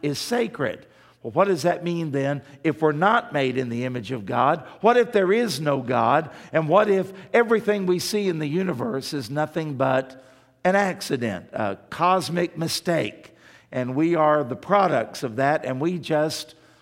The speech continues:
well, as they would say, we got lucky to be at the top of the chain. What does that do to young people? What does that do to people in their sense of destiny and their sense of morality or any of those kind of things?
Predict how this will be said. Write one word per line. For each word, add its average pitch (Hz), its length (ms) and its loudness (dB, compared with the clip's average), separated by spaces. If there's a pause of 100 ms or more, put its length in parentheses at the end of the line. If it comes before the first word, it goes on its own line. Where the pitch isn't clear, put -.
(120)
well, 143 500 2
as 131 200 -2
they 151 120 0
would 135 200 -4
say, 139 340 -2 (200)
we 160 120 -4
got 147 280 2
lucky 135 520 0 (260)
to 143 80 -4
be 135 200 0
at 135 100 -4
the 131 80 -8
top 135 340 -4
of 120 80 -6
the 123 80 -8
chain. 123 500 -6 (380)
What 226 220 2
does 226 160 -2
that 180 340 -2
do 135 540 0 (280)
to 143 100 -2
young 160 340 0
people? 117 400 -4
What 156 140 2
does 214 180 0
that 190 260 0
do 185 460 0 (240)
to 135 100 -6
people 170 480 -2
in 143 120 -4
their 139 120 0
sense 190 420 -4
of 120 280 -2 (400)
destiny 139 760 0
and 107 120 -8
their 117 100 -6
sense 202 380 -2
of 135 160 -2
morality 143 1000 -2 (300)
or 127 320 0
any 202 300 0
of 151 120 0
those 156 240 0
kind 139 240 -6
of 131 100 -8
things? 143 380 -4